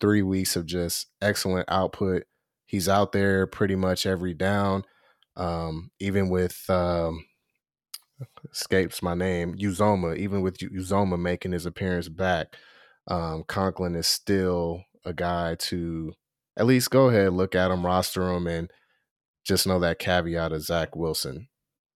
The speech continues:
Um, any thoughts on those guys or any guys you wanna add?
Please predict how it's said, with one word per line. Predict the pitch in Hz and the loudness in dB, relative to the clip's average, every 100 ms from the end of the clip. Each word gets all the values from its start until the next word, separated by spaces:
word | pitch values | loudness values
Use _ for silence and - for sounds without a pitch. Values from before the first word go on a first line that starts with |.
| _ | _
Um, | 85 82 76 80 - - | -8 -6 -6 -10 -10 -4
any | 95 | -2
thoughts | 90 95 - | 2 2 2
on | 87 | 0
those | 92 95 | 0 0
guys | - 98 95 87 | 2 0 2 0
or | 87 | -2
any | 87 82 | -4 -4
guys | 87 87 | -2 -2
you | 87 | -4
wanna | 87 85 | -4 -4
add? | 90 90 - | -4 -4 -6